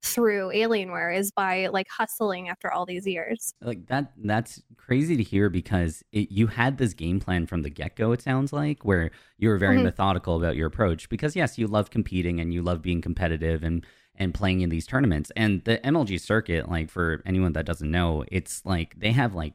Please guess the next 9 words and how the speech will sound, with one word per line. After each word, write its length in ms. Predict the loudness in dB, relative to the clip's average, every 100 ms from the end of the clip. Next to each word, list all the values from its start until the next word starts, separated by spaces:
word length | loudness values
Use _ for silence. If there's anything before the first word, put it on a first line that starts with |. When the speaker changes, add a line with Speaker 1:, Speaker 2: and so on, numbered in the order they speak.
| -12
Speaker 2:
six 380 | -12 -6 -4 -2
or 60 |
seven 300 | 0 0 0
events 320 | -2 -4 -4 -6
a 40 |
year 400 | -6 -2 0 2
back 300 | 2 0 0
then, 360 | 2 4 4 2
and 220 | 0